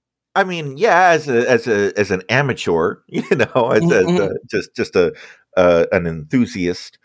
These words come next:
Speaker 1: Uh, but yeah, I love outer space and everything about it. That's why our groups, that's part of why our groups game is a sci-fi outer space game. But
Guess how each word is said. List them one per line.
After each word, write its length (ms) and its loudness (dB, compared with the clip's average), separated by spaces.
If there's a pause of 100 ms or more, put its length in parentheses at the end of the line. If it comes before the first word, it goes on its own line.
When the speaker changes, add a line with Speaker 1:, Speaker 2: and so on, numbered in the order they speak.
(380)
Speaker 1:
Uh, 160 2
but 200 0
yeah, 160 4
I 80 4
love 200 2
outer 280 0
space 420 -8
and 80 -16
everything 340 -16
about 220 -8
it. 80 -8
That's 180 2
why 220 4
our 140 2
groups, 340 -10
that's 200 0
part 260 -4
of 80 -6
why 160 -2
our 100 0
groups 300 -12
game 320 -4
is 300 -6
a 60 -4
sci-fi 920 0
outer 200 -2
space 320 -8
game. 140 -18 (480)
But 180 -16